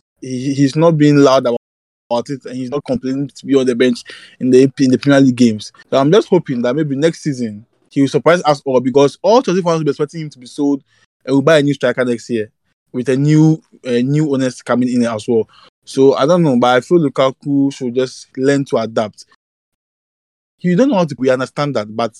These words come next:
learn to adapt. Don't, don't, don't be stagnant in, in attack. He stands at the one place waiting for the ball, instructing the ball to come to him. When he doesn't get the ball, he, he opens his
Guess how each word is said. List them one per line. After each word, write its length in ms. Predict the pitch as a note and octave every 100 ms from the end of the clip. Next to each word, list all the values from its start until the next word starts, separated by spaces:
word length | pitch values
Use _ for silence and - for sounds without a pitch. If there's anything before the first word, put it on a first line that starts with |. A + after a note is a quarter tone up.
| -
learn 260 | C#3+ A3 A#3+
to 120 | B2+
adapt. 480 | A#2 A#2 A2 - - _ C3
Don't, 220 | A3 D#4+ _ D3
don't, 260 | G#3+ G3+
don't 160 | F3 G#3
be 80 | C#3+
stagnant 420 | D3+ C#3+ D3+ - _ -
in, 200 | C3 B2
in 120 | C3 B2+
attack. 300 | A#2+ B2+ G2+ - C3
He 120 | D3
stands 340 | C#3+ F#3 F#3 D3
at 80 |
the 80 | C#3
one 180 | C3+ D3+
place 300 | C#3+ C#3+ C#3 _ _ _
waiting 260 | D3 D#3+ C#3+
for 140 | C3+
the 100 | B2+
ball, 380 | B2+ C3+ A#2+ - _ _ D3
instructing 420 | C#3 D#3+ D#3 E3
the 100 | C3+
ball 160 | C#3 C3
to 80 |
come 160 | - C#3+
to 120 | B2+
him. 200 | B2+ B2 - - _
When 140 | D#3+ E3+
he 40 |
doesn't 120 | E3+
get 100 | D#3+
the 80 | D3
ball, 160 | C#3 C#3+
he, 260 | C#3 C#3 C#3 C#3+
he 200 | C#3+ D3 _
opens 220 | E3+ F#3
his 80 | D3